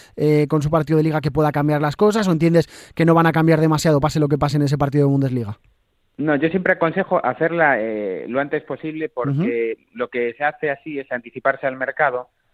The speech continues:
Speaker 2: y lo normal, eh, es que muchas veces si el pronosticador está acertado, no siempre está, hay que decirlo,
Speaker 1: Ujú.
Speaker 2: pero si el pronosticador está acertado es que cuando llegue el partido la cuota pague menos de lo que pague cuando se recomienda, con lo
Speaker 1: Ujú.
Speaker 2: cual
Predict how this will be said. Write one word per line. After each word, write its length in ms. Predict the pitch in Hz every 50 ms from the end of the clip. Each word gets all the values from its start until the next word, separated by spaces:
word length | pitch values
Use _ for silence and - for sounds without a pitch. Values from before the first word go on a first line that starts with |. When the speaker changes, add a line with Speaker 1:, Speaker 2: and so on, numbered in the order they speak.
| _ _ - _
Speaker 2:
y 160 | _ 131 135
lo 140 | 131 135 139
normal, 640 | 139 139 139 139 147 160 180 180 165 165 185 - -
eh, 840 | - 123 120 117 117 110 110 107 110 110 113 113 113 110 104 92 - - _
es 160 | 113 127 -
que 320 | - - 143 135 127 123 110
muchas 500 | 87 104 123 123 131 139 135 - 151 147
veces 300 | 151 165 160 156 143 - -
si 80 | 135
el 120 | 127 123 -
pronosticador 560 | 123 127 120 - - 120 - 123 143 151 143
está 320 | 131 - _ 127 123 123
acertado, 580 | 120 - - 123 127 - 160 147 127 135 - - _ _ _ _ -
no 100 | 113 117
siempre 340 | - - 117 110 104 110 113
está, 300 | - _ 165 175 214 - -
hay 140 | - 95
que 120 | 92 110 110
decirlo, 440 | 120 117 - - - - - - - _
Speaker 1:
Ujú. 180 | 135 131 143 -
Speaker 2:
pero 140 | 127 113 120
si 120 | - 131
el 100 | 120 117
pronosticador 480 | - 120 120 117 - 127 - 127 139 147
está 160 | 143 - _
acertado 360 | _ 156 143 - 160 160 139
es 60 | 135 -
que 100 | - 120
cuando 240 | - 123 120 120
llegue 180 | 123 139 139 147
el 80 | 143 139
partido 360 | - 135 135 - 156 151 143
la 140 | 135 120 -
cuota 400 | - 143 135 - 139 135 - _
pague 260 | 143 139 135 135 131
menos 420 | 131 143 151 147 147 143 147 156 - _ _ _ _
de 100 | 117 117
lo 140 | 117 113
que 140 | - - 113
pague 460 | 107 - 131 135 135 143 143 139 - _
cuando 340 | - 120 113 110 107 110 104
se 560 | - - 113 104 104 101 101 98 101 98 92 - _ _ _
recomienda, 560 | - 117 120 131 175 202 170 120 95 95 90
con 120 | - 104
lo 80 | 107 107
Speaker 1:
Ujú. 60 | 101
Speaker 2:
cual 240 | 135 139 143 233 254